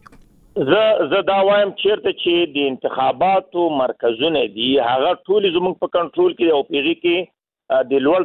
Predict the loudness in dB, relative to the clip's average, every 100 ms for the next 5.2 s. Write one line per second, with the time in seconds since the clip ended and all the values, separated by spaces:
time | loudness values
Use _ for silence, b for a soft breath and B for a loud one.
0 | 0 -2 -2 -2 -2 2 2 4 4 2
1 | 2 0 -2 -2 -4 -2 -4 -2 -2 -2
2 | -4 -4 -4 -2 -2 -2 -4 -2 0 0
3 | -2 -4 -4 -2 -2 -2 -2 -2 -2 0
4 | 0 0 -2 -14 -4 0 0 -2 -2 -2
5 | -2